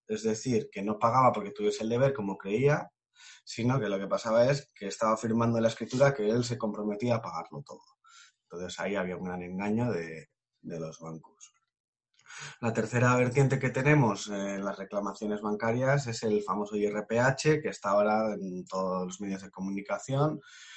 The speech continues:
Y bueno, lo que pasa con el I R P H es que, bueno, son tres índices, son tres I R P,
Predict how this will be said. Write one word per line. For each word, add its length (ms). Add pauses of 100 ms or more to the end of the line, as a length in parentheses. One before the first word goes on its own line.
(160)
Y 120
bueno, 440 (300)
lo 100
que 100
pasa 200
con 140
el 100
I 80
R 180
P 140
H 360
es 100
que, 100
bueno, 140
son 180
tres 220
índices, 440
son 160
tres 240
I 40
R 240
P, 180